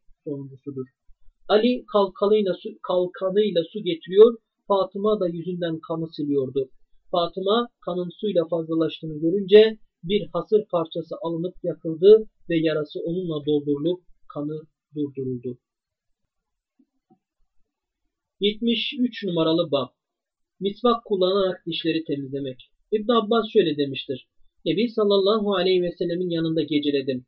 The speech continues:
O misvak kullanarak dişlerini temizledi. İki yüz kırk dört numaralı bab. İki yüz kırk dört numaralı hadis-i şerif. Ebu Musa el-Eş'ari'den, Allah ondan razı olsun,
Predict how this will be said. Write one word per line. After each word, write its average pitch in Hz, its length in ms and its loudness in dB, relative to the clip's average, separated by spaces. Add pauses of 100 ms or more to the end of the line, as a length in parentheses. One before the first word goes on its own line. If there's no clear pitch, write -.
(200)
O 202 280 2
misvak 170 440 -6
kullanarak 156 600 -6
dişlerini 147 440 -6
temizledi. 131 580 -8 (400)
İki 190 220 -8
yüz 208 160 -6
kırk 196 220 -2
dört 220 260 6
numaralı 156 440 -2
bab. 131 140 -2 (800)
İki - 220 -8
yüz 220 180 -4
kırk - 280 -4
dört 214 240 2
numaralı 160 420 -4 (100)
hadis-i 170 380 -10
şerif. 196 340 0 (260)
Ebu 170 160 -2
Musa 214 380 0
el-Eş'ari'den, 175 800 0
Allah 165 280 -2
ondan 156 300 -4
razı 151 260 -4
olsun, 160 220 -8